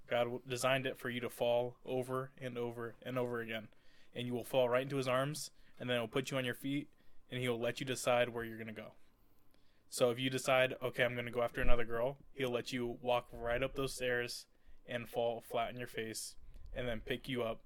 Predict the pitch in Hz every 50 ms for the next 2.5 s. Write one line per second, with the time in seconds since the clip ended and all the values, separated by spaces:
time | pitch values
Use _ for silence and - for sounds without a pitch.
0 | - - - - - - - - - 131 - - 131 120 117 117 110 - - 120
1 | 120 123 - - - - - - - - 120 120 117 117 113 - - - 127 120
2 | 113 113 120 113 113 113 110 110 110